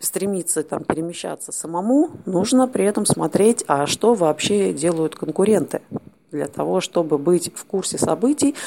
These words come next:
для того, чтобы не упустить, э, когда изменяется, например, ситуация в процессе продвижения, там, по, ну, скажем так, по дистанции в данном случае. То есть, чтобы быть, э, всегда, э, на с-, на с-, как сказать,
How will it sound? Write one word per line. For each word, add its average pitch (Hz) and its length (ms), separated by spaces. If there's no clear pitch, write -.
для 165 160
того, 165 300
чтобы 160 340
не 165 160
упустить, 165 580
э, 143 320
когда 147 460
изменяется, 147 640
например, 139 380
ситуация 147 680
в 247 80
процессе 269 500
продвижения, 254 720
там, 208 160
по, 202 380
ну, 220 120
скажем 165 320
так, 165 140
по - 140
дистанции 190 640
в 170 80
данном 165 300
случае. - 460
То - 80
есть, 156 140
чтобы 214 640
быть, 208 400
э, 156 220
всегда, 185 760
э, 156 280
на 151 220
с-, - 120
на 170 180
с-, - 100
как - 220
сказать, 147 380